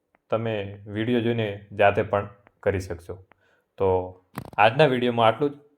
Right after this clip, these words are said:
ફરી મળીશું નવા વીડિયોમાં નવી માહિતી સાથે. મિત્રો, હજી સુધી તમે અમારી ચેનલમાં, અ, જોડાયા ના હો તો અમારી ચેનલને સબસ્ક્રાઇબ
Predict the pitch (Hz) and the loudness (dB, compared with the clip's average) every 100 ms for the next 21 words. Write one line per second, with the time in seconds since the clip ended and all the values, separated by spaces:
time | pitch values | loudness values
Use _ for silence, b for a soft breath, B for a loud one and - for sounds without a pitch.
0 | - 123 139 131 120 131 123 - - 110 | -4 0 4 4 2 -4 -6 -10 -2 4
1 | 120 113 113 107 101 98 98 - - 101 | 6 6 2 -2 -2 -2 -4 -8 -8 -4
2 | 95 92 - 85 - _ _ _ b b | -4 -4 -8 -8 -10 _ _ _ b b
3 | 139 135 165 175 156 127 123 147 143 147 | -4 0 2 2 0 -2 0 0 0 2
4 | 143 135 120 123 123 123 117 117 107 107 | 2 2 2 0 2 0 0 -2 -4 -6
5 | _ _ - 113 104 110 113 110 117 127 | _ _ -8 -4 2 6 6 4 0 0
6 | - b b - 104 107 110 113 110 110 | -6 b b -2 0 0 0 0 -2 -2
7 | 101 101 - - 101 98 120 123 | -6 -8 -12 -6 -6 -2 0 0